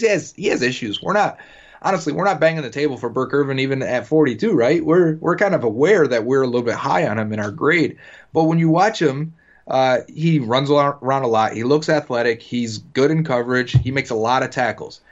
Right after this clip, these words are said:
And then you look at him, the production score, it's through the roof, the best of these linebackers. His relative athletic score, very high. P F F loves him and loves him in coverage. I don't know why. Sometimes Telvin Smith goes in the fifth round, and I, we don't know why that happens. But it happens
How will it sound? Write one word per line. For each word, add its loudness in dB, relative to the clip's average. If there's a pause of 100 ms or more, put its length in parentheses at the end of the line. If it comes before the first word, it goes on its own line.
(140)
And -4
then -2
you 2
look 2
at 2
him, -2
the -6
production -4
score, -2
it's -4
through 4
the 0
roof, 0
the -6
best -2
of -2
these -2
linebackers. -4 (240)
His 0
relative 0
athletic -2
score, -2
very 2
high. -4 (220)
P 0
F -2
F -2
loves -2
him -6
and -10
loves 0
him -4
in -6
coverage. -4 (560)
I 0
don't 0
know 2
why. 0
Sometimes -4
Telvin -2
Smith -6
goes -2
in -6
the -4
fifth -4
round, -2
and -4
I, -6
we 4
don't 2
know -2
why 0
that -6
happens. -6
But -2
it 0
happens -4